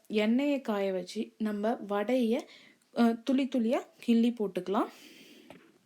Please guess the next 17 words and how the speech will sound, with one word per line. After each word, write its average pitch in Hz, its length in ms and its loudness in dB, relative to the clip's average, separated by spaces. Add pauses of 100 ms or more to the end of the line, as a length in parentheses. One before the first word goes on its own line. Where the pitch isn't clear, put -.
(560)
இப்ப 254 220 0
பாருங்க, 240 380 -4
வடை 226 360 -2
நல்லா 240 440 -2
உங்களுக்கு 240 500 -4 (520)
பொரிஞ்சு 285 400 4
நல்லா 226 380 2
பாருங்க, 214 300 0
நல்லா 208 240 0
உப்பி 214 320 0
அழகழகா 214 760 -2
வந்திருக்கு. 185 520 -4 (560)
இதை 285 240 4
வந்து 285 280 0
நல்லா 254 480 2
உங்களுக்கு 226 420 2
செவந்ததுக்கப்புறம் 226 760 0